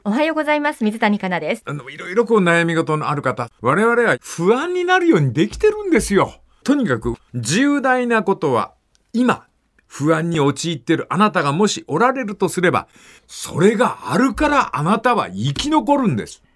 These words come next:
Speaker 2: 不安、ストレスは人間関係によって引き起こされる。そう思いがちですが、しかし、不安、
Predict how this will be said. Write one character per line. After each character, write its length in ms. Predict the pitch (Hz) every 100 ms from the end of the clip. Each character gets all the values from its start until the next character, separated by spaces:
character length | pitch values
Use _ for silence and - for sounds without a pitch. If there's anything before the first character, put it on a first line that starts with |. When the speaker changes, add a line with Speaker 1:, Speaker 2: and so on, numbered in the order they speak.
| _ _
Speaker 2:
不 240 | - 147 190
安、 240 | 165 - -
ス 160 | -
ト 80 | 214
レ 120 | 190
ス 140 | 117 104
は 160 | 87 - - _ 117
人 420 | 156 269 311 294
間 260 | 269 262
関 280 | 196 254 240
係 240 | 214 196 175
に 120 | 156
よ 100 | 170
っ 40 |
て 320 | 170 - 233
引 40 | -
き 160 | - - -
起 180 | - 117
こ 120 | 170
さ 160 | 185 190
れ 100 | 180
る。 140 | 104 _
そ 340 | - 202 226 147
う 40 |
思 220 | 170 240
い 80 | 240
が 120 | 233 220
ち 120 | 214
で 140 | 214
す 100 | 214
が、 160 | 101 -
し 140 | -
か 100 | 214
し、 200 | - - _ _ _ _ _
不 300 | - 175 220
安、 280 | 226 196